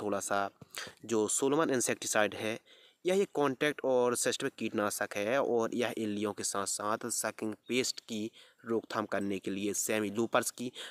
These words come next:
रोकथाम करने के लिए इसका प्रयोग किया जाता है। और इसका जो डोज है, पन्द्रह लीटर पानी में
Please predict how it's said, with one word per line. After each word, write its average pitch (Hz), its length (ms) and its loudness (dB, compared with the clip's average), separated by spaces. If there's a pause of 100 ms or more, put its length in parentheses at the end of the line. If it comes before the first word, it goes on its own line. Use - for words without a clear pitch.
(100)
रोकथाम 143 360 2
करने 117 300 2
के 107 120 -4
लिए 104 120 0
इसका 107 240 -2
प्रयोग 98 340 -4
किया 101 180 -2
जाता 98 340 -2
है। 147 260 0 (340)
और 127 120 0
इसका 156 280 0
जो 151 120 2
डोज 113 360 2
है, 123 160 0 (220)
पन्द्रह 117 320 2
लीटर 104 280 -2
पानी 98 300 -4
में 98 120 -6